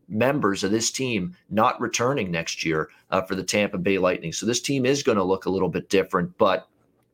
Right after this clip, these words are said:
when you've accumulated the depth and you've stockpiled it the way the Lightning have, you know, I don't think they're gonna drop off the face of the, uh, earth next year. And the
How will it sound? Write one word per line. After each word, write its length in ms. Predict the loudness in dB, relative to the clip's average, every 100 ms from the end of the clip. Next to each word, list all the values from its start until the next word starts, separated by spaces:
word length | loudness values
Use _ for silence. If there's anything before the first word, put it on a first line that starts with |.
| -6
when 160 | 0 0
you've 120 | 0
accumulated 720 | -4 -2 0 4 4 2 -2
the 60 | 2
depth 360 | 2 2 -4
and 80 | -8
you've 120 | -4
stockpiled 760 | -2 2 2 0 0 2 2 0
it 120 | 0
the 60 |
way 140 | 2 2
the 100 | 2
Lightning 440 | 2 2 -2 -6
have, 340 | -2 -2 -2 -6 -20 -20 -20 _ -4
you 120 | 0
know, 200 | 0 0
I 120 | -2
don't 280 | 0 0 0
think 200 | -2 2
they're 120 | 2
gonna 200 | 2 2
drop 340 | 2 2 4 2
off 200 | 2 -2
the 80 |
face 340 | -2 0 0 -2
of 40 |
the, 300 | -2 -2 -4 -2
uh, 440 | 0 2 0 0 -4 _
earth 320 | 0 0 -2 -4
next 340 | -2 -2 0
year. 320 | 2 4 2 _ _ -2
And 180 | 0 2
the 240 | 0 -2